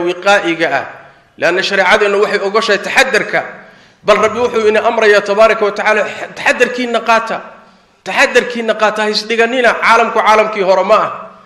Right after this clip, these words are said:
Yurubna Yurubtii hore ma aha. Maraykanna Maraykankii hore ma aha. Balaayaa kacday, mawjadaa kacay. Xaaladduna waa sii adkaanaysaa. Talagalkeeda inaad yeelataan waay. Ma aha inaad isdhigataan ood u qaadataan isbeddelka socda.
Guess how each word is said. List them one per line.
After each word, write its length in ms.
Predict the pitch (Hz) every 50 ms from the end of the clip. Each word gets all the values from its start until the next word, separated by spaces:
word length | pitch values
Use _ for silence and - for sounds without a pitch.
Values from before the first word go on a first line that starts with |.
| _ _ _ _ _
Yurubna 420 | - 190 214 240 240 233 233 254 262
Yurubtii 420 | 254 247 254 254 226 - - 233 214
hore 200 | 196 208 214 208
ma 120 | 214 226 226
aha. 200 | 202 180 165 175
Maraykanna 480 | 185 202 208 208 202 208 220 226 240
Maraykankii 520 | 247 240 226 240 247 240 240 240 202 190 220 202
hore 180 | 196 214 208 208 240
ma 60 | 285 240
aha. 200 | 220 180 - 135 - - - - - - - _ -
Balaayaa 380 | 202 240 269 277 269 269 240
kacday, 400 | - - - - 196 214 220 208
mawjadaa 540 | 208 220 220 214 214 - - 240 262 254 240 247
kacay. 280 | - 226 185 185 196 180 147 - - - - - -
Xaaladduna 440 | 180 208 214 240 240 196 220 220 220
waa 140 | 214 208 202
sii 240 | 185 - - 247 247
adkaanaysaa. 1040 | 214 208 208 - - 214 220 214 208 190 175 - - 170 151 - - - - - -
Talagalkeeda 600 | - 226 226 226 220 240 247 233 240 233 220 208 208
inaad 260 | 202 208 196 185 185
yeelataan 440 | 190 180 170 165 - - 151 135 107
waay. 140 | 98 95 90 - - - - - -
Ma 140 | - 208 240
aha 220 | 214 220 208 208 214
inaad 320 | 208 226 220 208 208 214
isdhigataan 640 | 202 - - 208 185 190 190 185 185 - 214 202 202
ood 160 | 190 190 196
u 100 | 208 220 214
qaadataan 480 | - 190 185 185 180 175 - 208 190 175 180
isbeddelka 600 | 175 - 180 196 254 247 - 214 190 - 208 185
socda. 440 | - - 190 170 165 180 190 202